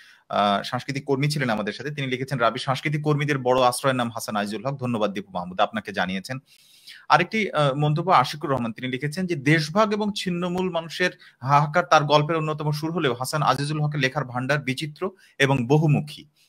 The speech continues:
একেবারেই ঠিক। আমার মনে হয় যে এটি আসলে, আহ, প্রকাশিত হয়নি অনেকটাই।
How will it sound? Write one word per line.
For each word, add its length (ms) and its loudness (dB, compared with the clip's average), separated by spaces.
একেবারেই 400 2
ঠিক। 280 -6
আমার 220 0
মনে 180 0
হয় 140 0
যে 180 2
এটি 180 0
আসলে, 340 -2
আহ, 320 6
প্রকাশিত 440 2
হয়নি 500 4
অনেকটাই। 560 0